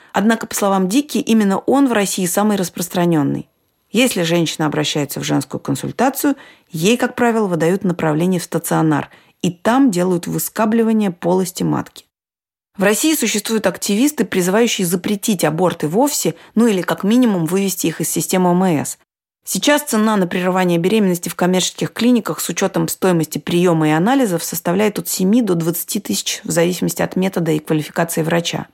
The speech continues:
Весной две тысячи шестнадцатого года, незадолго до Пасхи, общественное движение "За жизнь" объявило о том, что намерено собрать миллион подписей под петицией о запрете абортов на территории России.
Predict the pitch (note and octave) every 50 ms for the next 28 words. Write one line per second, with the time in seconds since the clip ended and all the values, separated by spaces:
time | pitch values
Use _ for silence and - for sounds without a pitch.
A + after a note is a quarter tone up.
0 | _ _ _ _ _ _ _ - G#3 - C#4+ D#4 D#4 B3+ A#3+ - A#3+ G#3+ - -
1 | A#3+ A3+ - A#3+ A3+ A3 - - G#3+ G3+ G#3+ G#3+ C4+ E4 C#4+ C4 A#3+ G#3+ G#3 F#3+
2 | G#3+ G#3 G3+ A#3+ A#3 G#3 - F3+ E3 G3 F#3 - - C#4 D4+ D4+ D#4 - - G#3
3 | F#3+ F3+ - - A#3 A3+ - - G#3+ G3 F3 E3+ F#3 G3+ G3 G#3 G3+ G3 F3+ F3
4 | E3+ E3 F3+ F3 F3 F#3 B3+ D4+ D#4 D4+ C#4 F#3 F3 - _ _ _ _ _ _
5 | _ - F3 F3 F#3 G3+ A3 G#3+ B3+ B3 G#3+ F3+ F3 F3 C#4 C#4+ D4 C#4 - G3
6 | F#3 F#3 G#3 A#3 B3 A#3+ G#3+ F#3+ E3+ - F3+ E3+ G3 A3+ A3+ - F3+ F3+ F#3+ G3
7 | G3+ G3 F#3 D#3 D3+ - - - B3 B3 - C#4 C4 - C#4 A#3+ - - F#3 -
8 | - - F3 - - A#3 - - - G#3+ - - E3+ D#3 E3 D#3+ - - G3 A3
9 | A3 - - - - - E3 E3 E3+ G#3+ A#3 - - G#3+ - G3 E3+ E3+ - E3
10 | D#3 D3+ - F3+ B2+ F#3 E3+ E3+ E3 D#3+ - - - - -